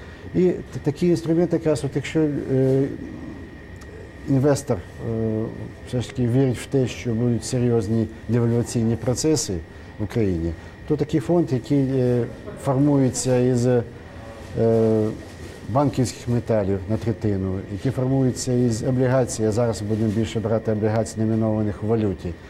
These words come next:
то тільки при девальвації зразу відіграється миттєво вартість цього фонду. Це є така захисна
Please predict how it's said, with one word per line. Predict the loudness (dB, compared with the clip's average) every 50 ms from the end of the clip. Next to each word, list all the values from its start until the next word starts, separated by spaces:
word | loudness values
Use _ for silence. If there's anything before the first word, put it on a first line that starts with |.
| -18 -16 -16 -6 -2
то | 2 2 2 2 0 -2
тільки | -4 -4 -2 -2 -2 -2
при | 0 0 2
девальвації | 2 4 2 4 4 4 2 2 2 0 0
зразу | 2 2 2 2 2 2 2 2 0 0 2
відіграється | 2 2 2 2 2 4 4 4 4 2 2 0 -2
миттєво | 0 0 -2 0 0 2 2 2 4 4 4 2 2 -2 -6 -14 -16 -16 -16 -16 -16 -16 -14 -8 -4 0 0 2 2 2 4
вартість | 2 2 2 0 -4 -6 -4 -4
цього | -2 0 0 0
фонду. | 0 -2 -6 -6 -6 -6 -6 -8 -10 -10 -12 -12
Це | -2 0 2 4
є | 4 2
така | 2 0 0 0 0
захисна | 2 0 0 0 -2 -2 0 0 0 0 0